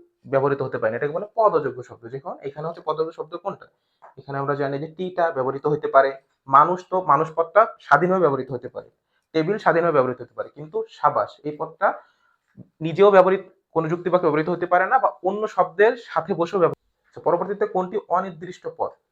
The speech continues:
নির্দিষ্ট অনির্দিষ্ট পদ বলতে কি বোঝায়? নির্দিষ্ট পদ কোনো, যখন কোনো পদকে বা কোনো শ্রেণীকে নির্দিষ্ট করে বোঝানো হবে তখন সেটাকে বলবো আমরা নির্দিষ্ট পদ।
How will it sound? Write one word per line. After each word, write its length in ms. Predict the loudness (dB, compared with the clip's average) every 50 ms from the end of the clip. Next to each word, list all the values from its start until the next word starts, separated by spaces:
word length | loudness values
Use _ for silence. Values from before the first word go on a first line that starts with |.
| _ _ _ _ _ _ _ _ _ _ _ _ _ _ _ -8
নির্দিষ্ট 400 | -6 -6 -6 -6 -8 -10 -4 0 2
অনির্দিষ্ট 420 | 2 2 2 0 -2 -4 -4 -4 -4 0
পদ 100 | 0 0 0 -2 -4
বলতে 160 | -6 -6 -6 -8
কি 60 | -8 -8 -8
বোঝায়? 220 | -6 -8 -10 -10 -10
নির্দিষ্ট 300 | -10 -12 -14 -14 -12 -14 -4 -2
পদ 120 | -2 -2 -2 -6
কোনো, 140 | -4 -4 -4 -4 -6 _ _ _ _ 0
যখন 260 | 0 0 2 -2 -4 -2 -2
কোনো 120 | -4 -4 -4 2 4
পদকে 400 | 4 4 4 0 -6 _ -6 -6 -4 0
বা 80 | 0 0 0 -2
কোনো 120 | -6 -8 -8 -10
শ্রেণীকে 420 | -14 -8 -6 -4 -4 -4 -4 -4 -4 -4 -4
নির্দিষ্ট 440 | -8 -8 -10 -10 -10 -10 -10 -6 -2 0
করে 120 | 0 0 2 0
বোঝানো 240 | 2 4 4 4 4 2
হবে 200 | 0 0 2 0 0 0 -4 -12 _ _ _
তখন 140 | 0 2 2 0
সেটাকে 220 | -2 -4 -4 -2 -2 0
বলবো 140 | 0 0 2
আমরা 140 | 0 0 -2
নির্দিষ্ট 320 | -4 -6 -10 -10 -10 -10 -14 -8 -6
পদ। 120 | -6 -6